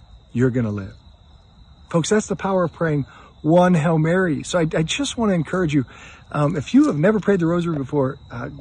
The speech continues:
get a rosary, pick up the rosary, Google how to pray the rosary. I'll do a video after this real quick to explain it. Um, if you're praying the rosary sporadically, I, this would be my challenge, I guess. Pray it every day for the rest of October. If you've never prayed the rosary, maybe just start with one decade. It takes about five minutes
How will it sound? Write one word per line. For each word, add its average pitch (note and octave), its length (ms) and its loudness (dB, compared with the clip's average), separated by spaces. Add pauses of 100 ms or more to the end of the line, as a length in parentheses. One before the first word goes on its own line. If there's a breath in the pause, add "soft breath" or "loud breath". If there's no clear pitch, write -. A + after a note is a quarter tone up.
get B3+ 200 4
a C#4+ 40 2
rosary, G3 400 0
pick G3 180 -4
up F#3 120 -6
the D#3 80 -4
rosary, E3+ 380 0
Google E3+ 280 2
how D3+ 240 0
to F#3+ 80 0
pray F#3 200 -4
the E3 80 -2
rosary. D3 300 0
I'll C3 60 2
do C3 140 2
a A#2 40 -2
video C3+ 300 2
after B2+ 220 -2
this B2+ 200 -4
real C3+ 100 -6
quick C3 220 -6
to C3 100 -6
explain C#3+ 400 -2
it. - 100 -6 (460 loud breath)
Um, C#3 180 0
if C#3 100 -4
you're G3+ 100 0
praying C4 260 4
the A#3 60 4
rosary G#3+ 360 2
sporadically, F#3+ 560 -2
I, A#3+ 220 -6
this C4+ 260 -4
would B3 100 -2
be B3 80 2
my G#3 140 2
challenge, F3+ 420 0
I A#2 60 0
guess. G#2 260 -6 (400 soft breath)
Pray D#4 200 -2
it D4 120 -8 (100)
every F3+ 360 2
day A#2 340 -4 (140)
for C3 100 -2
the B2 80 -2
rest A#2+ 220 -4
of A#2+ 100 -6
October. A2 480 -6
If - 120 -14
you've B2+ 120 -4
never F#3+ 300 0
prayed F#3+ 200 -2
the E3+ 60 -2
rosary, F3+ 280 0
maybe A3 220 2
just G3 200 -6
start F#3 240 0
with D#3 160 -6
one D3+ 300 2
decade. C3 320 0
It A2 80 -10
takes D#3 240 -10
about C3+ 280 -4
five D3 260 -4
minutes A#2 300 -6